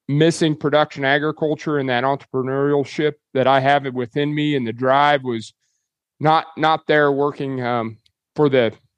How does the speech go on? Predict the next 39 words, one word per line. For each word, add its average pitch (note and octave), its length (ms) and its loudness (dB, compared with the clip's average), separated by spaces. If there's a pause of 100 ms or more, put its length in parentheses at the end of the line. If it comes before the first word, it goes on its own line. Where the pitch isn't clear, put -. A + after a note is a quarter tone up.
(200)
for D3 120 -2
the C3 100 2
engineering C3+ 460 -2
side B2+ 240 0
of A2+ 80 -6
stuff. B2 260 -2
It F#3+ 60 4
was E3+ 100 0
kinda C#3 220 -2
slow C3 320 -2
pace C3 340 -2
for C3 180 -12
me, C3+ 200 -6
and C3 100 -6
I B2+ 40 2
like B2+ 240 2
things B2+ 240 -8
that B2+ 100 -4
are A#2+ 40 -10
a B2 40 -14
little A#2 260 -12
faster. A#2 480 0 (720)
So - 160 2
I E3 60 4
went F3+ 220 2
back E3+ 360 2
and C#3+ 120 0
started, E3 440 2
uh, E3 340 2
working G3 320 0
on F#3 120 0
the F3+ 40 -2
family F3+ 380 0
farm, D#3+ 480 0
and, C#3+ 280 -2
uh, C#3 260 0 (1080)
realized F#3+ 540 0
that, E3+ 340 -2
uh, D3 500 -2